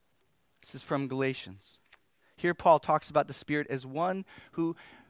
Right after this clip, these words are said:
who has desires that he expresses inside us,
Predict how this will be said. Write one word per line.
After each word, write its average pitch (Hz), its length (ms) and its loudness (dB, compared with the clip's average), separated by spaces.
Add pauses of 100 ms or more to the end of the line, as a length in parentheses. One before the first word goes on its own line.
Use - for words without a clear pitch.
(120)
who 175 220 -6
has 160 280 2
desires 151 960 6
that 127 140 -2
he 151 100 -2
expresses 170 720 2
inside 170 500 4
us, - 380 -10